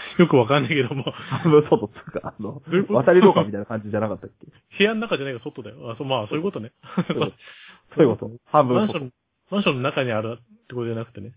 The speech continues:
Speaker 2: じゃなくて、あの、廊下が。そうそうそうそう。吹き抜けになってるでしょ。お。
Speaker 1: 吹き抜けにはなってない。
Speaker 2: 吹き抜けに。
Speaker 1: 吹き抜けにはなってなくない？だって下、下に見えてるでしょ。<laughs> え、どういうこと？
Speaker 2: ね。
Speaker 1: まあ、よくわかんないけど。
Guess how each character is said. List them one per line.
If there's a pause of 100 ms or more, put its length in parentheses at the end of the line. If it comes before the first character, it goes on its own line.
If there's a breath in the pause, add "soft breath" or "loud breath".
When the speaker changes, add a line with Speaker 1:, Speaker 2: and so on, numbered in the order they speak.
(260)
Speaker 2:
じ
ゃ
な
く
て、
あ
の、
廊
下
が。 (100)
そ
う
そ
う
そ
う
そ
う。 (1000)
吹
き
抜
け
に
な
っ
て
る
で
し (220)
ょ。
お。 (160)
Speaker 1:
吹
き
抜
け
に
は
な
っ (380)
て
な
い。 (200)
Speaker 2:
吹
き
抜 (100)
け
に。 (300)
Speaker 1:
吹
き
抜
け
に
は
な
っ
て
な
く
な
い？
だ
っ
て
下、 (100)
下
に
見
え
て
る
で
し
ょ。 (140)
<laughs>
え、
ど
う
い
う
こ
と？ (840)
Speaker 2:
ね。 (840)
Speaker 1:
ま
あ、
よ
く
わ
か
ん
な
い
け
ど。